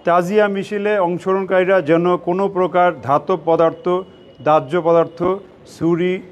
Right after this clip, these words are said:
চাকু, তরবারি, লাঠি, বল্লম বা ব্যাগ বা বিভিন্ন স্যুটকেস, ছাতা বা সন্দেহজনক প্যাকেট নিয়ে অনুষ্ঠানস্থলে বা মিছিলে না আসে।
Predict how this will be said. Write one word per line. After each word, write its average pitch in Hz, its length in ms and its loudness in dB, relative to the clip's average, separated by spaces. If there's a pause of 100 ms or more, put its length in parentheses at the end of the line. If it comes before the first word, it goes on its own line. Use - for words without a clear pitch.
(140)
চাকু, 170 500 0 (260)
তরবারি, 165 640 2
লাঠি, 147 580 -2 (120)
বল্লম 165 520 2 (600)
বা 147 220 2
ব্যাগ 156 340 0 (200)
বা 147 180 -2
বিভিন্ন 165 420 -2
স্যুটকেস, 180 600 -4 (360)
ছাতা 165 400 2
বা 160 140 2
সন্দেহজনক 190 680 0
প্যাকেট 165 360 -2
নিয়ে 180 140 0
অনুষ্ঠানস্থলে 175 880 0 (320)
বা 156 280 2
মিছিলে 175 640 -2 (140)
না 156 240 2
আসে। 135 380 -2